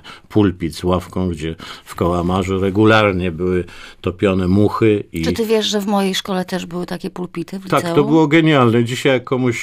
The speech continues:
Speaker 1: się mówi, to nie wie, jak to wygląda, ale to było wspaniałe, dlatego
Speaker 2: Nie było
Speaker 1: że
Speaker 2: krzeseł, tylko to była
Speaker 1: Nie.
Speaker 2: ławka.
Speaker 1: Ławka zespolona z pulpitem.
Speaker 2: Tak jest. To w
Speaker 1: Zielo-,
Speaker 2: mojej szkole było
Speaker 1: zielona
Speaker 2: tak samo.
Speaker 1: matowa farba, w środku
Speaker 2: <laughs>
Speaker 1: dziurka na
Speaker 2: Tak.
Speaker 1: kałamarz, w którym się moczyło,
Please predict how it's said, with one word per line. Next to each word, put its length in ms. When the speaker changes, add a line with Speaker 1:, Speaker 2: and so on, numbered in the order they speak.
Speaker 1:
się 100
mówi, 420
to 340
nie 200
wie, 120
jak 140
to 140
wygląda, 400
ale 120
to 100
było 160
wspaniałe, 560
dlatego 280
Speaker 2:
Nie 120
było 160
Speaker 1:
że 60
Speaker 2:
krzeseł, 560
tylko 180
to 100
była 200
Speaker 1:
Nie. 80
Speaker 2:
ławka. 520
Speaker 1:
Ławka 340
zespolona 760
z 220
pulpitem. 560
Speaker 2:
Tak 280
jest. 320
To 80
w 40
Speaker 1:
Zielo-, 200
Speaker 2:
mojej 160
szkole 140
było 80
Speaker 1:
zielona 360
Speaker 2:
tak 100
samo. 180
Speaker 1:
matowa 340
farba, 480
w 60
środku 440
Speaker 2:
<laughs> 40
Speaker 1:
dziurka 340
na 80
Speaker 2:
Tak. 120
Speaker 1:
kałamarz, 500
w 60
którym 200
się 180
moczyło, 580